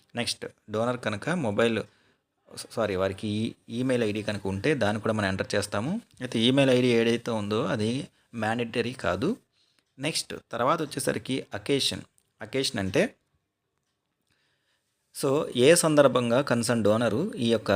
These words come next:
శుభదిన భోజనం ఏదైతే ఉందో దాన్ని మన స్కూల్కి స్పాన్సర్ చేస్తున్నారో ఆ అకేషన్ మనం ఇక్కడ మెన్షన్ చేయాలి. అంటే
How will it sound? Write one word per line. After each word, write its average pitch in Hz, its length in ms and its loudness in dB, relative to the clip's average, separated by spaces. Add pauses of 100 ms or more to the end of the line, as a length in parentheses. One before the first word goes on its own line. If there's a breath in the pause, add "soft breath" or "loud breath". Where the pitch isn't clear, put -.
(140)
శుభదిన 120 420 0
భోజనం 107 420 2
ఏదైతే 104 340 0
ఉందో 98 240 -2
దాన్ని 107 340 0
మన 107 160 0
స్కూల్కి 113 380 -4
స్పాన్సర్ 107 460 -6
చేస్తున్నారో 104 540 -2 (120)
ఆ - 160 -6
అకేషన్ 120 400 -4
మనం 107 180 -4
ఇక్కడ 117 200 -4
మెన్షన్ 98 420 -6
చేయాలి. 101 300 -8 (720 soft breath)
అంటే 123 180 0